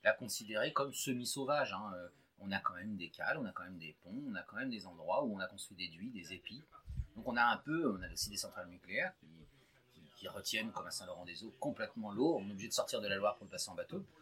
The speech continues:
Donc sauvage, oui, mais à demi, parce que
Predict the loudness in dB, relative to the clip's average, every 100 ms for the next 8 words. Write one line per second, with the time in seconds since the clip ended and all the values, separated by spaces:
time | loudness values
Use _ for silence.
0 | -20 -2 -2 -2 -10 -14 -2 0 10 12
1 | 12 10 -2 0 8 8 8 4 2 10
2 | 10 10 6 8 10 8 6 0 -2